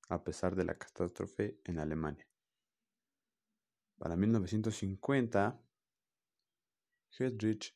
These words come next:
vio que era un proyecto ya bastante rentable y se puso en contacto con Ford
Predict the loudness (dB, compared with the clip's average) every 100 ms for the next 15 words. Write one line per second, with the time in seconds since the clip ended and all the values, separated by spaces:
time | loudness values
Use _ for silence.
0 | -6 2 2 4 2 2 0 0 0 0
1 | 0 0 2 0 0 2 2 2 -2 4
2 | 4 4 0 -8 _ _ _ _ _ _
3 | _ _ _ _ _ _ _ _ -2 0
4 | 2 2 2 2 2 0 0 0 0 0
5 | -2 4 4 4